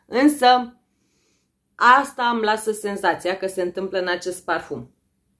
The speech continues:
Are și o fină, fină atingere exotică, da? Uh, pot resimți câteva cubulețe de ananas. Nu e ca și cum resimt ananasul din plin, un ananas mare, l-am tăiat pe din două și atât.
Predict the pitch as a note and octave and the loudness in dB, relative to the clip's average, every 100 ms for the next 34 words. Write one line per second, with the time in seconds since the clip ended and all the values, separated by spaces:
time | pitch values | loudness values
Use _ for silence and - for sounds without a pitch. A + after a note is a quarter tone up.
0 | _ _ - - - A3 C4+ C#4+ D4 D4 | _ _ -20 -6 2 4 4 2 0 0
1 | - - D4 D4 C#4 B3+ B3+ B3 A#3 A3 | -4 -6 0 2 2 0 -2 0 2 2
2 | A#3 A#3 A#3 G#3+ G3 - B3 B3+ A#3+ - | 0 2 2 2 -2 4 4 4 -6 0
3 | A3+ B3 A#3+ _ F3 F#3 A3 - _ _ | 0 0 -8 _ -2 0 0 -8 _ _
4 | F3+ F3+ F3 - _ _ _ _ A#3+ C4 | -2 0 0 -4 _ _ _ _ 6 6
5 | B3+ G3+ G3+ G3+ G3 F#3+ - A3+ G#3 - | 4 0 0 -2 -6 -6 -4 -4 -4 -8
6 | _ _ _ - D4+ E4+ E4+ C4+ G#3 F3+ | _ _ _ -4 2 2 4 2 2 4
7 | A3 A#3 - G#3+ F#3 F3 F#3 F#3+ G#3 F#3+ | 4 4 -2 -4 2 4 4 0 -4 0
8 | F3+ D#3 C#3+ C#3+ D#3 F3+ - G3 A3+ A3+ | 0 2 -2 0 -2 -2 -6 -2 -2 2
9 | G#3 G3 - A3 G#3+ G3 F#3+ F#3 - G#3 | 0 -2 -6 -4 -2 0 0 -2 -4 -4
10 | G3+ F3+ F3+ E3+ F#3 F#3+ F#3+ F#3+ E3+ E3 | 2 2 2 2 2 0 -2 -2 -2 -4
11 | - A#3 B3 G#3+ F#3 E3+ E3 F3+ G#3+ G#3+ | -4 -2 0 0 -2 -2 -2 2 2 0
12 | F3+ G#3+ A3 G#3 F3+ F3 F3+ F#3+ F#3+ D#3+ | 0 2 2 2 0 0 -2 -2 -4 -8
13 | D#3+ D#3 G3 F#3 F3+ E3 D#3+ C#3 | -8 -4 -2 -2 -2 -4 -4 -8